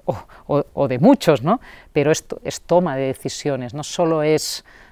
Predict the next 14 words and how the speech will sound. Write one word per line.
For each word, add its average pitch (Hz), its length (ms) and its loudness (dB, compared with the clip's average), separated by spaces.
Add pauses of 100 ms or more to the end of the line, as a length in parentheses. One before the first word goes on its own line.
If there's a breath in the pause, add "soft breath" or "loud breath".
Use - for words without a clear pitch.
ah, 135 600 -2
¿no? 156 280 -8
ah, 131 440 -6 (800)
entonces, 160 340 -4 (260)
cuando, 131 1500 0 (200)
por 131 100 -8
lo 123 100 -8
que - 100 -12
sea, 165 320 2 (260 soft breath)
se - 140 -8
abren 143 280 -4
crisis 202 640 -2 (540 soft breath)
económicas, 139 460 -6
políticas, 135 680 -4